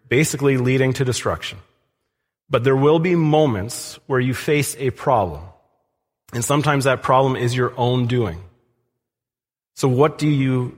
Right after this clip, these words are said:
do to get out of it? Well, first, you need to consider what the problem really is. What is the problem? For David, in those moments, he thought the problem was that she was pregnant, not that he slept with her.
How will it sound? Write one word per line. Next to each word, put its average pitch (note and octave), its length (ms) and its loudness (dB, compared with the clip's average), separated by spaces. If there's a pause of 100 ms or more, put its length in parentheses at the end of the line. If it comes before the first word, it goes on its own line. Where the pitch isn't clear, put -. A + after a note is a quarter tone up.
(120)
do G2 500 0 (300)
to A#2+ 100 -8
get A2 160 4
out G#2 160 2
of D#2+ 80 -8
it? D#2 160 -12
Well, G#2+ 100 -14
first, D3 320 2
you B2+ 80 -2
need A#2+ 180 0
to A2+ 220 -2
consider A2+ 640 0 (920)
what A#2+ 320 0
the - 60 -10
problem A2+ 500 0
really G2+ 340 0
is. - 400 -6 (1200)
What C3 140 4
is C#3 60 2
the C3 80 -2
problem? F#2 240 0
For C#3+ 120 -2
David, D3 520 0 (960)
in G3+ 160 0
those F#3+ 220 4
moments, C#3 420 2
he A#3 140 -4
thought F3+ 260 2
the D3+ 60 0
problem F3+ 400 2
was A#2 100 -2
that C#3+ 180 0
she D3 120 -4
was A2+ 160 -4
pregnant, C#3 400 -2 (1300)
not F#3 240 2
that B2 140 2
he B2 60 0
slept C#3+ 300 -2
with - 120 -12
her. - 120 -20